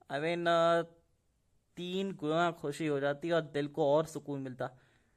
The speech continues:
आ, ये not out है वैसे भी, ऊपर लगा था गेंद, और leg before the wicket होता है, ये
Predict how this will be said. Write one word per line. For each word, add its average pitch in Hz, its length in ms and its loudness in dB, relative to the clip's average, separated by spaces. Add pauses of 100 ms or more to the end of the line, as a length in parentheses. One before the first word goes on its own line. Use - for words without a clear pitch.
(800)
आ, 139 400 0
ये 147 380 0
not 135 260 -2
out 151 160 -2
है 143 60 -2
वैसे 135 260 -6
भी, 156 140 -10 (480)
ऊपर 147 220 -6
लगा 139 240 -2
था 151 100 -4
गेंद, 139 260 -8 (720)
और 143 140 2
leg 147 420 -2
before 160 240 -2
the 151 120 0
wicket 147 220 -6
होता 135 200 -2
है, 175 120 2
ये 165 520 0